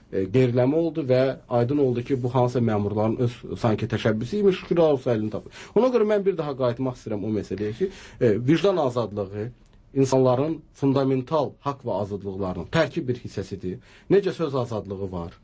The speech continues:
necə sərbəst toplaşma azadlığı var, necə başqa azadlıqlar var, vicdan azadlığı da bunun tərkib hissəsidir. Bu bir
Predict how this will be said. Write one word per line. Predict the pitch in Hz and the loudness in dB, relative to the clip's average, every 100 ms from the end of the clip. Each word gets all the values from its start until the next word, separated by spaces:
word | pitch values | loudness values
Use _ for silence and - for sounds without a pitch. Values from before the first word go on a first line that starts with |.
| _ - - | _ -6 2
necə | 170 170 | 2 2
sərbəst | 160 127 131 127 | 0 0 -2 -2
toplaşma | 123 107 - 110 | -4 -4 -4 -2
azadlığı | 101 95 87 87 87 | -2 -4 -6 -8 -8
var, | 85 85 - - - 143 | -6 -8 -10 -18 -2 2
necə | 196 185 151 123 | 4 2 -2 -2
başqa | 127 - 139 107 | -6 -4 -4 -2
azadlıqlar | 113 110 101 107 110 117 123 | -4 -4 -4 -6 0 0 2
var, | 220 247 | 0 0
vicdan | 175 214 202 | 0 2 2
azadlığı | 160 139 139 | 2 2 2
da | 151 139 | 0 2
bunun | 135 | 2
tərkib | 131 98 - | 2 -2 -6
hissəsidir. | 95 120 127 | -6 -4 0
Bu | 170 | 4
bir | 143 | 4